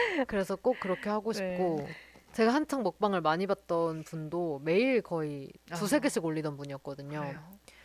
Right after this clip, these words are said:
Speaker 1: 그래서 그런 점에
Speaker 2: 먹방계
Speaker 1: 제가
Speaker 2: 샛별.
Speaker 1: 감명을 받았기
Speaker 2: 아니.
Speaker 1: 때문에. 아, 우리 그리고 뭐 광고도 안 하고 그럼
Speaker 2: 아니, 광-,
Speaker 1: 되잖아요.
Speaker 2: 광고도
Speaker 1: 아, 뱉-, 뱉는 거는 절대 하면 안 되죠,
Speaker 2: 아유,
Speaker 1: 우리는.
Speaker 2: 저희는 그런 거
Speaker 1: 우리는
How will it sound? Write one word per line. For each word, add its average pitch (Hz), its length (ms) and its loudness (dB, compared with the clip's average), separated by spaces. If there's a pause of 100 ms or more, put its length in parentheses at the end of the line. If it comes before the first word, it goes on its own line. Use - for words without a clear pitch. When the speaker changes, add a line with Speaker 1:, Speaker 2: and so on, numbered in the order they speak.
(180)
Speaker 1:
그래서 190 340 -4
그런 226 320 2
점에 196 260 4
Speaker 2:
먹방계 202 460 4
Speaker 1:
제가 208 200 -10 (140)
Speaker 2:
샛별. 165 300 -10 (420)
Speaker 1:
감명을 190 380 2
받았기 160 400 -2
Speaker 2:
아니. 214 240 2
Speaker 1:
때문에. 160 300 -4 (240)
아, 240 80 4
우리 233 180 6
그리고 240 320 2
뭐 160 240 -2
광고도 185 500 0
안 147 140 -2
하고 147 340 -6
그럼 226 200 -2
Speaker 2:
아니, - 60 0
광-, 160 100 2
Speaker 1:
되잖아요. 240 260 0
Speaker 2:
광고도 233 720 -2
Speaker 1:
아, 214 80 -2
뱉-, 214 480 0
뱉는 226 440 -2
거는 226 360 2
절대 170 300 -4
하면 208 200 -4
안 135 120 -10
되죠, 139 200 -10
Speaker 2:
아유, 196 60 -10
Speaker 1:
우리는. 139 380 -8
Speaker 2:
저희는 190 320 -14
그런 220 240 -10
거 170 180 -2 (180)
Speaker 1:
우리는 240 360 2